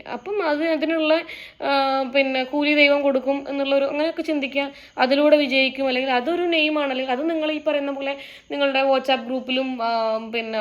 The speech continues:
Instagram പേജിലൊക്കെ ഇടുമ്പോൾ അതൊരു ഭംഗിയാണ്. അത് നിങ്ങൾ ആത്മാർത്ഥമായിട്ട് ഇഷ്ടപ്പെടുന്ന കൊണ്ടാണ് എന്ന്, എന്ന് നമുക്ക് മനസ്സിലാക്കാം. അല്ലാണ്ട് ഈ പിന്നെ അങ്ങ് തീർത്ത് കളയും, ചാനൽ അങ്ങ് അടുപ്പിച്ച് കളയും, അങ്ങനെ ആക്കി കളയും, ഇങ്ങനെ ആക്കി കളയും. അതൊരു ഇതിൽ വ-, മറ്റേ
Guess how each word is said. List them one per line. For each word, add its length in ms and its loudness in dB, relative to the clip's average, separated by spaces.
Instagram 440 0
പേജിലൊക്കെ 420 0
ഇടുമ്പോൾ 280 -2
അതൊരു 200 -2
ഭംഗിയാണ്. 600 2
അത് 120 2
നിങ്ങൾ 180 4
ആത്മാർത്ഥമായിട്ട് 560 4
ഇഷ്ടപ്പെടുന്ന 460 -2
കൊണ്ടാണ് 460 2
എന്ന്, 260 0
എന്ന് 320 -4
നമുക്ക് 200 -4
മനസ്സിലാക്കാം. 520 -6
അല്ലാണ്ട് 720 4
ഈ 420 0
പിന്നെ 400 0
അങ്ങ് 240 0
തീർത്ത് 300 -2
കളയും, 400 2
ചാനൽ 360 -2
അങ്ങ് 160 2
അടുപ്പിച്ച് 340 -4
കളയും, 340 0
അങ്ങനെ 300 0
ആക്കി 260 -2
കളയും, 160 2
ഇങ്ങനെ 260 0
ആക്കി 160 -2
കളയും. 380 -2
അതൊരു 180 2
ഇതിൽ 240 0
വ-, 460 -4
മറ്റേ 280 2